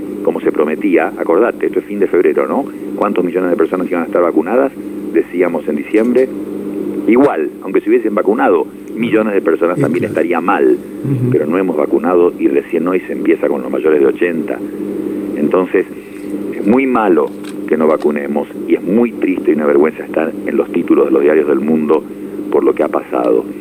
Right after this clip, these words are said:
Speaker 1: Y, y que se prometa es como un insulto a la injuria, ¿no? Que se prometa equidad ahora desde el ministerio,
Speaker 2: Ujú.
Speaker 1: prometer equidad con lo que ha pasado. Lo, lo, lo bueno,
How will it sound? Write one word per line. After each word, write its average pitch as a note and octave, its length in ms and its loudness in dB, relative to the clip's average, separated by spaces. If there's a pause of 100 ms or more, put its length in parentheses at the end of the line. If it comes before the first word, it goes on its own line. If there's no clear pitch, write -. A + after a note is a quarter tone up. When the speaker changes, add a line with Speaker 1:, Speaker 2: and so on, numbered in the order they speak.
(340)
Speaker 1:
Y, G#2 60 0 (120)
y A2 100 2
que G#2+ 120 0
se - 140 0
prometa F#2+ 760 -2
es - 80 0
como - 260 -2
un D#2+ 80 -2
insulto E2 500 0
a - 20 2
la C#2+ 80 -2
injuria, C#2+ 440 0
¿no? F2 220 -2 (340)
Que - 120 0
se - 100 0
prometa F2 540 0 (160)
equidad D2+ 520 0 (360)
ahora C2+ 320 2
desde C2 180 -2
el B1+ 60 2
ministerio, - 720 0
Speaker 2:
Ujú. - 260 -2
Speaker 1:
prometer D3+ 560 4
equidad C2+ 560 0
con B1+ 160 0
lo B1+ 80 -4
que D#2 80 0
ha - 40 0
pasado. C#2 440 0 (420)
Lo, - 120 4
lo, A#2 200 2
lo A2 180 4
bueno, C3+ 420 0